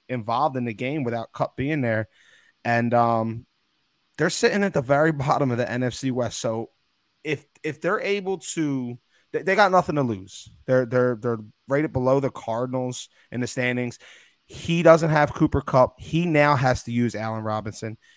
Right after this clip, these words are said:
He now has to use those other guys. He, he has to get the run game involved. The defense has to step up.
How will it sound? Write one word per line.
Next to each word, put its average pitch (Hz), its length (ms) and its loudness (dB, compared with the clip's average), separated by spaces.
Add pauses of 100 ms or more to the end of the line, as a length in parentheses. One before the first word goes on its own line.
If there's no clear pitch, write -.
(120)
He 160 220 -2
now 147 260 4
has 131 280 2
to 127 80 -6
use 127 260 2
those 117 200 2
other 113 220 2
guys. 110 540 -2 (300)
He, 156 120 -2
he 151 260 -2
has 143 260 2
to 156 60 -6
get 143 160 -4
the 139 80 2
run 123 240 2
game 120 280 -2
involved. 113 400 -2
The 110 60 -6
defense 127 440 -4
has 131 180 0
to 131 60 -10
step - 300 -4
up. - 160 -4